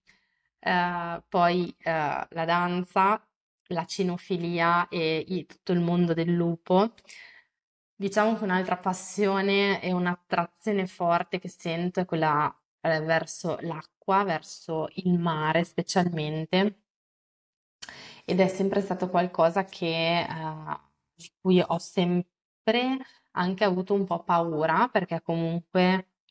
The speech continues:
nel momento in cui sei nell'acqua è un po' quella sensazione di, eh, dover appunto lasciare andare il controllo,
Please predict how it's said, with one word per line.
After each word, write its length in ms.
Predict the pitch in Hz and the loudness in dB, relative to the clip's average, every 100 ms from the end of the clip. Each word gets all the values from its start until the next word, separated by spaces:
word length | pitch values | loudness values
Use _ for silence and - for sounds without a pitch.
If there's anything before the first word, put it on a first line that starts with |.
| _ | _
nel 240 | 254 202 185 | -2 2 6
momento 300 | 180 185 196 | 6 4 4
in 200 | 196 196 | 2 2
cui 200 | 185 185 | 0 0
sei 260 | - 180 | 0 -2
nell'acqua 760 | 180 175 175 165 165 _ 202 196 | 0 0 0 -2 -4 _ 2 2
è 60 | 185 | 2
un 120 | 175 | -4
po' 100 | 180 | -4
quella 160 | 190 180 | -2 -4
sensazione 720 | 175 165 165 - - 190 190 | -4 -8 -10 -8 0 2 2
di, 360 | 165 156 151 - | 0 -2 -4 -6
eh, 240 | 165 156 - | -10 -10 -6
dover 240 | 170 180 | -2 0
appunto 500 | 185 - 170 170 185 175 | 0 -2 -6 -4 -6 -6
lasciare 460 | 175 - - 180 | -8 -6 0 0
andare 340 | 175 175 170 170 | 2 0 0 0
il 100 | 180 | -2
controllo, 920 | 175 170 - 147 147 160 170 202 233 | -4 -4 -4 -2 -2 -2 0 -2 -4